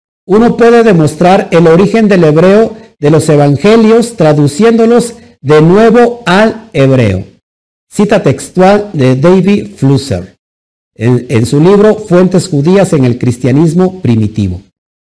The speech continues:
Esto es bien importante, mis amados, porque tenemos ahí una evidencia de este erudito en alusión a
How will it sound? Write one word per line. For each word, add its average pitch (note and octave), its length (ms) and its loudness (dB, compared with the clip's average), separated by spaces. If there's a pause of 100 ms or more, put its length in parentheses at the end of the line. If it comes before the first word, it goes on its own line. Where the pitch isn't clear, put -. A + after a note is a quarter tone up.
Esto C3+ 220 -8
es D#3 40 -2
bien E3 160 -2
importante, D3+ 520 -6
mis A#2 140 -10
amados, A2+ 440 -6 (760)
porque B2+ 300 -6
tenemos D#3+ 460 0
ahí D#3+ 420 2
una F#3 200 0
evidencia F#3+ 1080 -2 (500)
de A#2+ 680 -4
este G3 240 -2
erudito G#3 640 -2 (1080)
en F#3 280 0
alusión G3+ 880 -2 (100)
a G3+ 460 -4